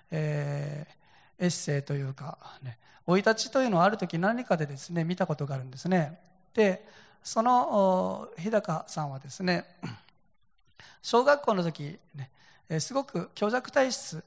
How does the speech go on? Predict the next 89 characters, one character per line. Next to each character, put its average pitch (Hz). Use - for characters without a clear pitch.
体 220
が 247
弱 220
か 240
っ -
た 165
そ 151
う -
で -
す。 -
だ 240
か 254
ら 233
外 277
で 233
で 180
す 180
ね、 190
み 185
ん 208
な 240
で 202
体 220
育 214
の 180
時 160
間、 170
遊 220
ん 202
だ 190
り 175
運 196
動 220
す 214
る 208
時 233
間 202
が 156
持 160
て 247
な 214
く -
て、 214
い 254
つ -
も 202
そ -
れ 190
を 175
見 214
学 208
し -
て -
い 196
た 151
そ -
う -
な 139
ん 160
で 160
す 151
ね。 180
で、 240
え 180
ー、 -
ど 269
ん 277
ど 240
ん 190
細 233
い 233
で 240
っ -
て 233
で 170
す -
ね、 208
え 147
ー、 -
こ 165
う、 220
昔 302
の 330
小 311
学 330
校 220
っ 175
て 143
ね、 120